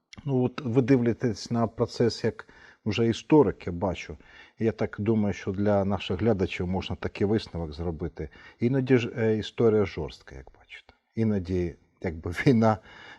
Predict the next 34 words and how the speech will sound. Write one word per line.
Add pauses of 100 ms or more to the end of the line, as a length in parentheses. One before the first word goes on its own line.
(140)
війна
є, (840)
скажімо
так,
логічним, (960)
логічним,
е, (220)
ну,
переходом
з
одного
етапу
в
етап. (720)
А, (220)
знаєте,
багато
хто
мені
говорить,
особливо
ті,
що
поїхали
за
кордон: (100)
«Я
не
хочу
помирати,
я
хочу
нормально
жити».